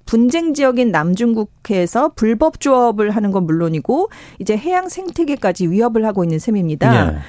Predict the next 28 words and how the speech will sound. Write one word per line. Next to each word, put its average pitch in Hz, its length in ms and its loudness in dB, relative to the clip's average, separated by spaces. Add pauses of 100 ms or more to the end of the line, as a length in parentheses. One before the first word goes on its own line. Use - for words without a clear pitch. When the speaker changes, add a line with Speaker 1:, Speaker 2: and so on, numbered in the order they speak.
(120)
Speaker 1:
그래서 240 140 -2
필리핀 359 420 -2
수상 302 440 0
당국은 240 760 0
시안 370 400 -2
화물의 277 420 0
영향 196 320 0
때문에 185 540 -2 (280)
우리 220 220 0
돈으로 240 300 0
이백삼십팔억 247 960 -2
원 285 140 0
정도의 196 680 -2 (100)
해양 320 300 0
자원 190 320 0
피해가 185 280 -2
발생했다라고 160 960 -2
추정을 254 420 -2
하고 170 180 -2
있는데요. 156 560 -2 (400)
지금 233 160 0
정부가 240 520 2
조사에 214 320 -2
나섰습니다. 170 720 -6
만약에 196 300 -2
사실로 262 640 0
확인이 247 400 -2
되면 190 420 0